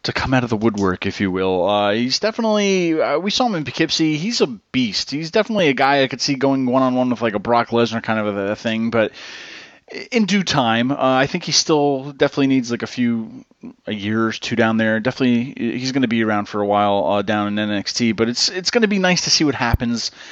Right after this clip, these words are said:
as he progresses. But either way, you know, Cassius Ohno is a big guy. Lars is a big guy. I think, uh, we're gonna be surprised by this match. Uh, uh, I'm hoping for it to be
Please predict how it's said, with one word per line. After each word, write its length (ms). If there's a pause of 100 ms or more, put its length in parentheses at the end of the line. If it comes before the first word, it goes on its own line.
(200)
as 220
he 100
progresses. 720
But 160
either 180
way, 180
you 100
know, 100
Cassius 420
Ohno 280
is 80
a 40
big 240
guy. 340
Lars 380
is 100
a 40
big 220
guy. 400 (600)
I 100
think, 200
uh, 340
we're 120
gonna 100
be 80
surprised 460
by 100
this 240
match. 300
Uh, 60
uh, 420
I'm 80
hoping 320
for 140
it 80
to 100
be 500